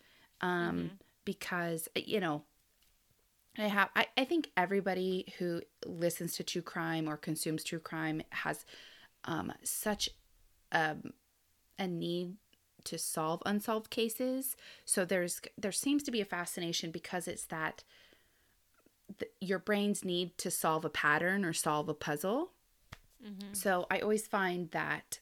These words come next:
Speaker 1: unsolved cases or missing person cases are,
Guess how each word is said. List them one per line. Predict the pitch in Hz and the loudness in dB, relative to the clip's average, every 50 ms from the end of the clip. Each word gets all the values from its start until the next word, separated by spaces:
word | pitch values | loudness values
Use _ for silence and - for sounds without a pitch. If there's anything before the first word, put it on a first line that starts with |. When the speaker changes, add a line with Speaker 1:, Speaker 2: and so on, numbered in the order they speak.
| _ - | _ -4
Speaker 1:
unsolved | 185 180 180 175 - - 170 165 160 - | -2 -2 0 -2 -2 -2 -2 -2 -2 -4
cases | - - 160 156 - - 170 156 156 156 151 - | -2 -2 0 0 0 -2 -2 -2 -2 -2 -4 -4
or | - 185 170 | -4 -4 -2
missing | 175 175 160 - - 180 165 | -2 -2 -2 -2 -2 -4 -4
person | - - 165 160 - 170 165 | -4 -4 -4 -2 -2 -2 -4
cases | 160 - 165 151 151 - - 147 147 147 - - - - - - - - - - - _ - | -4 -2 -4 -4 -4 -2 -2 -2 -2 -2 -4 -8 -12 -14 -20 -20 -20 -20 -20 -20 -20 _ -4
are, | - 165 160 165 170 156 - 156 156 147 - | 0 0 2 2 2 2 2 0 0 -4 -6